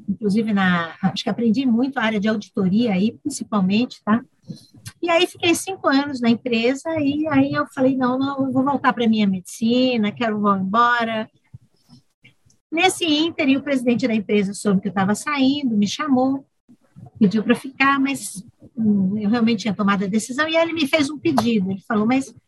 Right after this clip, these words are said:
antes de você sair por todo, faz o seguinte, vai conversar com um amigo meu."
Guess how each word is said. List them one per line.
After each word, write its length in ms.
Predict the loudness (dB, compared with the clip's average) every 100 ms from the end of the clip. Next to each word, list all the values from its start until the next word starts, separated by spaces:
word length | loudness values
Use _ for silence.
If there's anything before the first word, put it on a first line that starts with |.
| -20 -20 _ 0
antes 300 | 0 0 -2
de 100 | 0
você 920 | 0 0 -2 -2 0 2 0 -2 -4 -8 _ _ _
sair 320 | -2 2 2
por 140 | 0 -2
todo, 240 | 0 0
faz 320 | -2 0 0
o 20 |
seguinte, 320 | 0 0 0 0
vai 160 | -2
conversar 460 | -2 0 0 0 -4
com 100 | 0
um 60 | 2
amigo 300 | 2 0 0
meu." 300 | 0 0